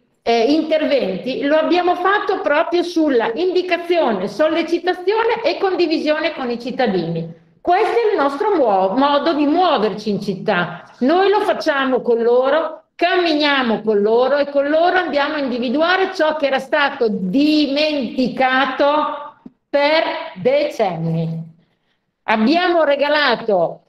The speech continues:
delle importantissime anche strutture di buon vicinato, perché voglio ricordare il buon vicinato nuovo di via Puglia piuttosto che quello di San Lorenzo, luoghi di aggregazione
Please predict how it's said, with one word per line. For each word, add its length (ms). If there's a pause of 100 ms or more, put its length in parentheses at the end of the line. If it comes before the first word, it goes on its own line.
delle 380
importantissime 1120
anche 240
strutture 1040 (520)
di 120
buon 280
vicinato, 840
perché 240
voglio 280
ricordare 680
il 140
buon 260
vicinato 500
nuovo 360
di 100
via 200
Puglia 480
piuttosto 680
che 640
quello 320
di 100
San 240
Lorenzo, 840
luoghi 440
di 80
aggregazione 840